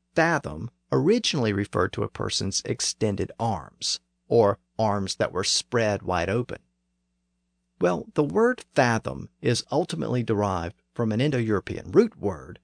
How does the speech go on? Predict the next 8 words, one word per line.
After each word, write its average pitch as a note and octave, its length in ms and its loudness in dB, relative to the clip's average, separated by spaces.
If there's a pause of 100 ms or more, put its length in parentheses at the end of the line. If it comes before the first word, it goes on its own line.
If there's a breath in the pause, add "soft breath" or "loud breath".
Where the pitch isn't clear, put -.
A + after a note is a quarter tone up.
that - 180 0
meant F#3+ 440 -2 (160)
to D3 100 2
spread. F#2+ 640 0 (800)
And D3+ 140 4
as G3+ 240 2
we D#3+ 100 2
know, B2+ 440 2